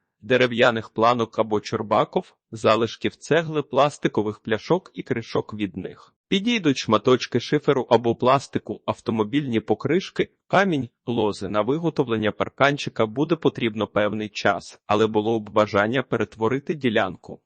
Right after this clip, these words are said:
Паркан вийде навіть з поєднання різних матеріалів. Декоративний паркан з дерева своїми руками.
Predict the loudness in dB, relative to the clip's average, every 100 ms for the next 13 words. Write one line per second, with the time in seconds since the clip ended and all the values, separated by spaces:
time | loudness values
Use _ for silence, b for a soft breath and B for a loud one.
0 | 0 0 2 2 2 2 -2 0 0 0
1 | -2 -6 -8 -4 -2 0 -2 -2 -4 -6
2 | -4 -4 -2 -4 -2 -4 -4 -4 -4 -6
3 | _ _ _ 0 0 2 -2 0 -2 -2
4 | -4 0 -2 2 0 0 -4 -2 0 0
5 | -4 -2 -4 -2 -4 -4 -2 0 0 -2